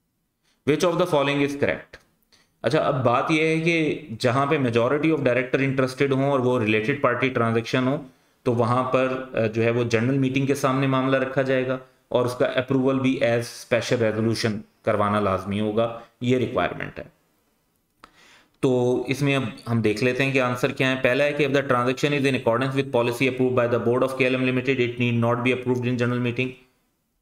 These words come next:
ये तो गलत हो गया क्योंकि उसका अप्रूवल तो लेना पड़ेगा हमें और स्पेशल रेजोल्यूशन से लेना पड़ेगा। दूसरा है कि जी, the matter must be placed before the general meeting for approval as special resolution, this is correct,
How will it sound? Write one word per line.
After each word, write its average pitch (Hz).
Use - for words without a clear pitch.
ये 120
तो 123
गलत 117
हो 120
गया 123
क्योंकि 120
उसका 120
अप्रूवल 120
तो 117
लेना 110
पड़ेगा 110
हमें 110
और 107
स्पेशल 131
रेजोल्यूशन 104
से 92
लेना 80
पड़ेगा। -
दूसरा 135
है 156
कि 151
जी, 135
the 123
matter 123
must 135
be 139
placed 127
before 127
the 127
general 120
meeting 123
for 117
approval 117
as 117
special 110
resolution, 113
this 117
is 131
correct, -